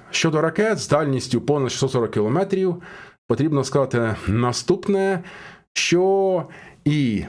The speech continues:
перед цим додати заяву від командуючого військово-морськими силами України від п'ятого лютого про те, що в цьому році Кримського мосту не буде.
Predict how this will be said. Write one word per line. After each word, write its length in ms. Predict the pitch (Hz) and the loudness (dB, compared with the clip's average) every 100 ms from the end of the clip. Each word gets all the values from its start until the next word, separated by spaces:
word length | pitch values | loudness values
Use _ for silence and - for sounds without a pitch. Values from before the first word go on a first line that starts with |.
| - | 0
перед 260 | 127 139 143 | 2 2 2
цим 180 | 131 | 0
додати 640 | 120 151 226 214 - - - - - _ - | 0 2 0 0 -4 -4 -10 -16 -20 _ -4
заяву 640 | - 135 127 160 135 110 | 0 2 2 2 2 2
від 360 | 101 110 127 - | 2 2 0 -2
командуючого 1200 | - 123 127 135 117 107 101 - 95 92 87 80 78 | 0 2 4 2 2 0 0 0 0 2 0 0 -2
військово-морськими 720 | 117 - 131 120 113 - 110 104 | -2 2 2 2 -2 0 0 0
силами 280 | 117 104 | 0 0
України 560 | 107 147 190 78 57 - 82 | 0 0 0 -2 -4 -4 -2
від 320 | 117 113 - | 0 -2 -6
п'ятого 500 | - 120 113 110 117 | 0 2 2 0 0
лютого 440 | 104 82 - - - - - _ _ _ | 0 -2 -4 -6 -10 -20 -20 _ _ _
про 120 | 117 | 0
те, 240 | 123 151 139 | 2 2 2
що 420 | - 127 104 85 - - - - - | 2 2 2 0 -8 -18 -20 -10 -2
в 140 | 90 | -2
цьому 320 | - 143 127 | 2 2 2
році 360 | 139 202 - 87 | 2 0 0 -2
Кримського 640 | 101 127 131 - 104 101 | 0 0 0 -2 0 2
мосту 400 | 104 135 - 117 | 2 0 0 0
не 140 | 104 104 | 0 0
буде. 340 | 87 - | -2 -4